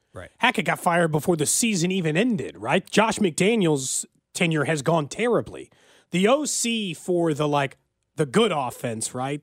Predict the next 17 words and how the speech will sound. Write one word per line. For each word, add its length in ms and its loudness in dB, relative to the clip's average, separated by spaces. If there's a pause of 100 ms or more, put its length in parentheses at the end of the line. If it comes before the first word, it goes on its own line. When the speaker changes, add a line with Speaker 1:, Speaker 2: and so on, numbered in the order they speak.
(160)
Speaker 2:
Those 180 2
guys 220 0
haven't 180 0
had 180 0
nearly 300 2
as 100 -4
good 120 0
of 80 -6
a 60 -6
run 380 -8
as 260 -6
Speaker 1:
Yeah. 60 -12
Speaker 2:
the, 280 -6 (480)
"I'm, 360 2
I'll 400 2
lead 280 -2
men." 340 -8